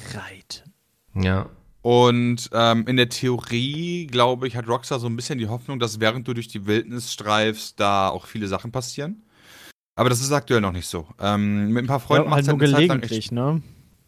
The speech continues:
Speaker 3: Genau, ähm, ganz oft passiert aber auch einfach nix. Also ich,
Speaker 2: Mhm.
Speaker 3: ich bin auch
Speaker 1: Ja.
Speaker 3: diverse Male einfach von A nach B geritten, wirklich lange und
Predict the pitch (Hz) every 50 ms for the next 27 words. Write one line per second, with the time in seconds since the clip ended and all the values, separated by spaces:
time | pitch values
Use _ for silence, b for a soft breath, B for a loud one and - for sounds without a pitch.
0 | _ - 131 135 139 131 113 95 - - 117 117 117 117 123 127 113 120 135 123
1 | 127 139 131 139 127 - _ - 139 127 123 143 135 131 123 127 127 120 123 107
2 | 104 120 131 123 123 - - - - - _ _ _ - 120 113 123 120 113 90
3 | - 120 - 90 92 131 131 127 117 110 117 120 117 113 113 113 120 123 127 120
4 | 120 120 117 113 113 120 123 123 127 127 123 117 - 113 113 117 113 98 101 -
5 | 113 101 113 117 113 113 - 123 123 120 117 113 123 - 123 113 110 107 - 101
6 | 101 110 110 113 117 120 120 120 - 110 110 113 110 107